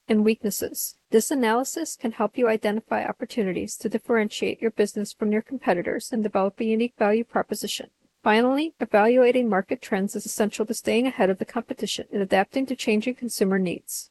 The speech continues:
By monitoring market trends, you can identify emerging opportunities and threats in your industry. You can use this information to adjust your business strategy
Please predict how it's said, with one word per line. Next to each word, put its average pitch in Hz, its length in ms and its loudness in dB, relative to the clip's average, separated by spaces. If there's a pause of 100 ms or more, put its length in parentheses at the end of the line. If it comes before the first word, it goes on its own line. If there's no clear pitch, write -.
By 208 140 6
monitoring 254 600 2
market 202 340 0
trends, - 580 -6
you 247 80 -2
can 233 160 -2
identify 220 560 2
emerging 196 480 0
opportunities 202 720 -4
and 226 140 -6
threats - 280 0
in 226 60 0
your 214 120 2
industry. - 520 -4 (140)
You 226 140 0
can 254 160 2
use 254 220 4
this 285 200 -2
information 226 580 0
to - 140 -2
adjust 208 340 0
your 254 100 2
business 214 380 -2
strategy 180 580 -2